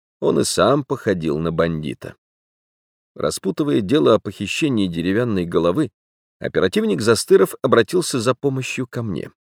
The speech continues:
«Ты столяр, краснодеревщик», — сказал он, — «давай консультацию, рассказывай все, что знаешь, а с меня три литра нефильтрованного».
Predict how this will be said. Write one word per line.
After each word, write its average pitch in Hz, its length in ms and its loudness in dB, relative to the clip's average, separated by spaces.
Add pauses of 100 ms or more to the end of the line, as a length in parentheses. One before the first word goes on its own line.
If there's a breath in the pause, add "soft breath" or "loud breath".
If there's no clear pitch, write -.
(880)
«Ты 120 200 8
столяр, 117 540 6 (240)
краснодеревщик», — 98 920 0 (160)
сказал 85 420 -4
он, — 69 180 -8 (220)
«давай 156 360 6
консультацию, 139 800 4 (240)
рассказывай 117 720 6
все, 120 220 2
что 107 200 0
знаешь, 95 500 2 (220)
а 127 180 6
с - 100 -2
меня 143 420 6 (300)
три 185 220 4
литра 151 320 4
нефильтрованного». 101 880 2